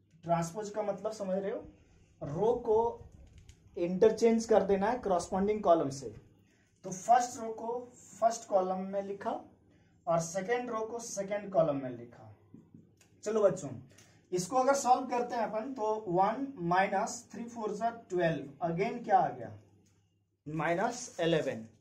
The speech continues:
इसका मतलब आपने क्या सीखा बच्चों, कि अगर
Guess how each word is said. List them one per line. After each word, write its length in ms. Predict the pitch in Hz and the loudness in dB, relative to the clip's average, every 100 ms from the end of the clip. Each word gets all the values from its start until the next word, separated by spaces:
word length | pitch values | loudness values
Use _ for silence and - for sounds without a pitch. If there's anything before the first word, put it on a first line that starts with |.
| _ _ _ _ _ 196 | _ _ _ _ _ -8
इसका 280 | 196 262 | 0 4
मतलब 260 | 262 254 254 | 6 6 8
आपने 320 | 220 208 233 | 8 6 -2
क्या 180 | - 220 | 2 2
सीखा 320 | 190 170 160 | 2 -2 -2
बच्चों, 320 | 139 135 - 117 - _ _ _ _ _ _ _ _ | -2 -4 -8 -16 -18 _ _ _ _ _ _ _ _
कि 140 | 208 214 | -8 0
अगर 520 | 170 151 196 240 233 | 0 2 6 6 4